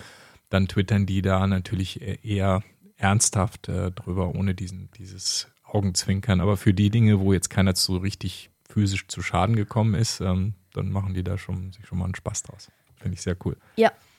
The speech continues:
Speaker 2: Es gibt auch noch einen, äh, zweiten, den wir rausgesucht haben. Und zwar, ja,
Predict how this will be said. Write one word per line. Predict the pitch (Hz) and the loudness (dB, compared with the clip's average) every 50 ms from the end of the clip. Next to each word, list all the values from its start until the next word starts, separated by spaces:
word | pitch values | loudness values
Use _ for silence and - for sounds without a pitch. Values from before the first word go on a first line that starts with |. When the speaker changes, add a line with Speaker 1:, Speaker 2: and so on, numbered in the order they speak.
| _ _ _ _ _ _ _ _ _ _ _ _ _ _ _ _ _ _ _ _ _ _ - 269 | _ _ _ _ _ _ _ _ _ _ _ _ _ _ _ _ _ _ _ _ _ _ 6 8
Speaker 2:
Es | 262 262 247 - | 8 10 8 6
gibt | 302 277 - | 2 6 8
auch | 262 254 | 8 8
noch | 254 247 - - | 8 4 2 2
einen, | - - 220 226 226 233 233 226 214 | 2 4 6 6 6 6 4 4 2
äh, | - 220 220 214 - | 4 4 2 2 2
zweiten, | - - - 220 240 269 294 294 294 269 | -2 -2 4 6 6 6 6 6 6 6
den | 247 247 247 247 233 | 6 6 6 6 4
wir | 226 214 | 4 6
rausgesucht | 220 220 233 226 - - 233 220 233 233 - - - | 6 6 6 4 0 -2 0 2 2 0 0 0 2
haben. | 233 220 226 226 226 226 226 - - - - - - - - _ _ _ _ - | 6 6 6 6 6 4 0 -2 -4 -12 -20 -20 -20 -20 -20 _ _ _ _ 2
Und | 233 226 226 226 226 226 220 220 - - - | 4 6 6 6 6 6 4 2 0 -4 -6
zwar, | - - - 214 214 214 214 208 208 208 214 214 208 208 208 214 220 - _ _ - | -6 -4 2 4 6 6 8 8 8 8 8 8 8 6 6 4 2 -2 _ _ -4
ja, | - 214 190 - | 0 0 0 0